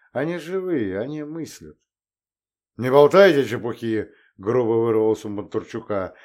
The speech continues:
«Больной бред! До абсурда договорились! И чего я вас слушаю? Вы же сумасшедший!» Но лучше бы он сдержался,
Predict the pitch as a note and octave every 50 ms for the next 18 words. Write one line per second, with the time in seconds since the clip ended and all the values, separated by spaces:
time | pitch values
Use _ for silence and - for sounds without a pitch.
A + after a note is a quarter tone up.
0 | - - - _ G2 B2+ C#3+ D3 D3+ D3+ D3+ D3+ D3+ D3 C#3+ C3+ C3 C#3+ C#3 B2+
1 | A2 G2+ G2 - _ _ _ _ _ _ _ _ G#2 C3+ C3+ C3+ - - - -
2 | F#3 G3+ F#3 D3 C3 B2 A2 A#2 G#2+ A#2+ A#2+ A#2 A2+ A#2 G#2+ A2 A2 A2 - -
3 | _ _ _ _ _ _ - G2 - - - - C3 B2+ B2+ C3+ C#3 C#3+ C#3 C3+
4 | C3 C3 A#2+ - - - B2+ B2+ B2 A2 - - A2 A2 G#2+ G#2 - - - _
5 | _ _ A2+ C3+ D#3 D3 D3 C#3+ - D3+ D#3+ E3 D3+ C#3+ C3+ A#2 G2+ - - G#2
6 | F#2 F2 D#2 _ _ _ _ _ _ _ _ _ _ _ _ _ _ _ _ _
7 | _ _ _ _ _ _ _ _ _ G2+ A2+ B2 B2+ C3 D3 E3 F3 E3+ - -
8 | - C3+ B2 C3 C3 B2 A#2+ A2 G#2+ A#2 B2+ B2 A2 G2 E2+ D2 A#1 G#1+ A1 -
9 | - - - -